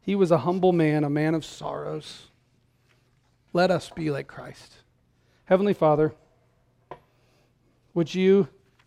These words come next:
ever so carefully deal with our pride? Would you so ever gently lean into, <laughs> help us to lean into the dangers of pride, and let us exalt the name of Jesus first in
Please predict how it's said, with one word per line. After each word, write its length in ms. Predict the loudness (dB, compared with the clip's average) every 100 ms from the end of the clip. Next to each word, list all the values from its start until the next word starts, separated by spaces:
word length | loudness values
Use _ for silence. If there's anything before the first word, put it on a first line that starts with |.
| _ _ _
ever 260 | 6 8 6
so 200 | 4 2
carefully 600 | 4 4 4 2 0 0
deal 400 | 2 2 4 2
with 220 | 0 -2
our 100 | -4
pride? 480 | -6 -6 -4 -4 -6 -16 _ _ _ _ _ _ _ _ 4
Would 200 | 4 4
you 200 | 0 0
so 320 | 2 4 4
ever 420 | 4 4 4 2
gently 760 | 2 0 0 0 -2 -2 -2 -8 _ _ _ _ _ _ _ 0
lean 320 | 4 4 6
into, 600 | 4 2 0 0 0 0 -4 _ _
<laughs> 440 | -2 -2 _ -8 6
help 240 | 6 10
us 200 | 8 8
to 120 | 6
lean 260 | 0 4 4
into 280 | 4 2 0
the 120 | -2
dangers 680 | -2 0 0 0 0 -2 -4
of 120 | -16
pride, 460 | -4 0 2 0 -2 _ _ _ _ _ _ _ _ _ _ _ -2
and 120 | 2
let 140 | 4
us 160 | 2 0
exalt 680 | -8 -6 -4 -2 -2 -6 -20 _ _ _ _ _ _ -6
the 60 |
name 360 | -4 -4 -4 -2
of 160 | -4 -6
Jesus 640 | -12 -6 -6 -6 -10 -14
first 480 | -12 -12 -12 -14 -12
in 120 | -12